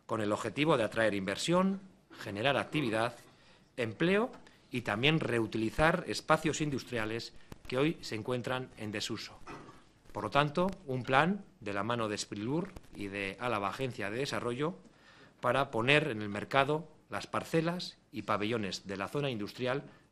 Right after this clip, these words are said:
que en estos momentos están en desuso, que no tienen actividad económica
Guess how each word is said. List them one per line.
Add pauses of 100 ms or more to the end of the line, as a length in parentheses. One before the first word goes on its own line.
que
en
estos
momentos
están
en
desuso, (380)
que
no
tienen (260)
actividad
económica